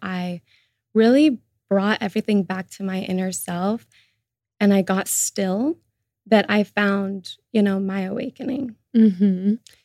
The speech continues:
Speaker 2: Stillness brings
Speaker 1: Yes,
Speaker 2: us so
Speaker 1: it's the
Speaker 2: much.
Speaker 1: key.
Speaker 2: It is the key. So you've been married.
Speaker 1: Yes.
Speaker 2: You're in Utah. Now you're back in California. We
Speaker 1: <laughs>
Speaker 2: talked about being California
Speaker 1: Yeah.
Speaker 2: girls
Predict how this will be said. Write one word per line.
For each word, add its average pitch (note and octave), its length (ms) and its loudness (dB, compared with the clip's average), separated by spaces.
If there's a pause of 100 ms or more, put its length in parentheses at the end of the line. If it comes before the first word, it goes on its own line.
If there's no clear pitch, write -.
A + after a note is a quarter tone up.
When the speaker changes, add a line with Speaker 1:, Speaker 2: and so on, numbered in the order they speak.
Speaker 2:
Stillness A#3 760 2 (320)
brings G#3+ 360 6
Speaker 1:
Yes, - 20 -6
Speaker 2:
us G#3 340 0
so A3+ 160 4
Speaker 1:
it's G#3+ 100 6
the G#3 60 6
Speaker 2:
much. G3 260 4
Speaker 1:
key. F3 400 2
Speaker 2:
It G#3 100 4
is G3+ 200 4
the G#3 100 -4
key. F#3+ 460 -2 (260)
So - 180 -2
you've G3 200 4
been B3+ 300 6
married. G3+ 640 4
Speaker 1:
Yes. - 340 -8
Speaker 2:
You're G3 120 -2
in B3+ 240 6
Utah. G#3 680 4 (340)
Now G3 100 4
you're G3 180 6
back A3 340 2
in B3 80 4
California. G#3+ 720 6
We - 80 12
Speaker 1:
<laughs> - 0 -
Speaker 2:
talked G3 280 2
about G3 220 4
being F#3+ 260 4
California F#3+ 800 2
Speaker 1:
Yeah. G3 240 0
Speaker 2:
girls G3+ 300 -6